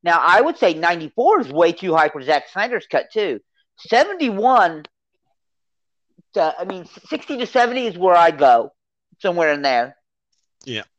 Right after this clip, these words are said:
Speaker 1: And, I mean, I haven't finished it yet, but I can't, I wasn't too impressed by what I saw. I thought it was, you know, better than,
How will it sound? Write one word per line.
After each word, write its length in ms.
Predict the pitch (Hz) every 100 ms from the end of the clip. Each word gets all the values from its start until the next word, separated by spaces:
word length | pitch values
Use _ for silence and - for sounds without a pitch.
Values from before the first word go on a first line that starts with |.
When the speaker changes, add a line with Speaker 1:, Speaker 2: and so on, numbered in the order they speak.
| _ _ _ _ _ _ _ _ _ -
Speaker 1:
And, 180 | 156
I 100 | 143
mean, 140 | 180 175
I 140 | 175
haven't 200 | 214 196
finished 320 | 254 277 269
it 80 | 175
yet, 240 | 156 220 220
but 120 | 151
I 100 | 156
can't, 260 | - 370 330 _ _ _ _ _ _ _ _ _ _ _ _ _ _ - - _ _ _ _ 180
I 100 | 214
wasn't 340 | 233 185 160
too 140 | 214
impressed 320 | 214 165 147 -
by 100 | 135
what 180 | 131 120
I 80 | 104
saw. 400 | - 208 220 156
I 100 | 156
thought 200 | 160 135
it 40 |
was, 220 | 113 98 _
you 100 | -
know, 160 | 117 104
better 340 | 98 139 139 123
than, 280 | 120 107